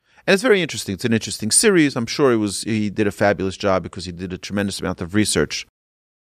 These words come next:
So I told him, I said, "Look, I'm happy to help at, at any, any level you need. You just call me literally twenty-four hours a day. I will be there. Tell me what you need.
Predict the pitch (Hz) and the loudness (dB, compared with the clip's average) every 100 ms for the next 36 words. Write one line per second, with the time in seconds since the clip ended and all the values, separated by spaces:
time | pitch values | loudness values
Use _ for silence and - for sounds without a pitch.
0 | _ - - - 135 127 127 - 165 196 | _ -10 -6 0 2 4 2 0 -2 0
1 | 214 175 156 165 165 131 - _ _ _ | -2 -2 -4 0 0 -2 -6 _ _ _
2 | 113 127 131 131 107 120 120 98 - - | -4 -2 -2 -2 -2 -2 -2 -6 -10 -12
3 | - - 113 - 117 120 110 104 98 101 | -10 -10 -10 -8 -4 0 2 2 2 0
4 | 95 104 139 135 - _ _ - 123 107 | -2 0 0 -4 -14 _ _ -18 -12 -8
5 | 107 - 131 117 113 - 110 120 139 135 | -6 -2 0 0 -2 -4 2 4 6 4
6 | 127 113 - 117 107 104 101 95 92 95 | 0 -4 -4 -2 -2 0 2 2 0 -2
7 | 95 - 90 85 - 85 - _ _ _ | -2 -2 -4 -4 -6 -10 -14 _ _ _
8 | _ _ _ _ _ _ _ _ _ _ | _ _ _ _ _ _ _ _ _ _
9 | _ _ _ _ _ _ _ _ - 131 | _ _ _ _ _ _ _ _ -2 2
10 | 127 104 107 110 113 156 147 | 4 4 2 2 2 2 0